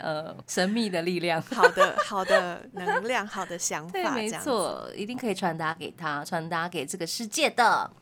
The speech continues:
Speaker 1: 感谢小木的投稿，恭喜你变成情绪管理大师。
Speaker 2: <laughs> 希望大家都可以向小木看齐。<laughs>
Speaker 1: 真的。接下来是小姨，她说黑 J Jump 的一首歌，呃，Sanda Sonia。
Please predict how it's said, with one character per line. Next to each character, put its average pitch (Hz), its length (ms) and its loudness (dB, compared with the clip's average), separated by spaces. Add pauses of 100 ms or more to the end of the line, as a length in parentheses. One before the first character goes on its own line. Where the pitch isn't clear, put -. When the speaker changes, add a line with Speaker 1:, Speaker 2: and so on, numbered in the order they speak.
(120)
Speaker 1:
感 247 260 4
谢 392 240 4
小 233 300 0
木 285 180 0
的 233 120 -2
投 160 240 -2
稿， 160 200 0
恭 226 220 2
喜 269 100 -4
你 202 140 -2
变 202 240 0
成 185 180 -2
情 185 220 -4
绪 196 160 -4
管 165 180 -2
理 147 120 -6
大 - 240 4
师。 539 340 -2
Speaker 2:
<laughs> - 0 -
希 320 140 0
望 349 100 2
大 330 80 0
家 277 140 4
都 285 180 -4
可 - 160 -4
以 233 160 -2 (180)
向 254 240 -4
小 185 160 -4
木 208 200 -4
看 190 280 -2
齐。 - 340 -12 (320)
<laughs> - 380 -14
Speaker 1:
真 330 240 -4
的。 320 600 -2 (360)
接 392 140 4
下 392 160 6
来 277 100 8
是 359 140 6
小 233 320 6
姨， 233 240 0
她 262 240 2
说 269 140 4
黑 247 200 0
J 220 240 -2
Jump 190 300 2
的 156 240 -2
一 233 100 0
首 185 200 2
歌， 175 360 0
呃， 156 460 0
Sanda 160 580 -2
Sonia。 277 440 2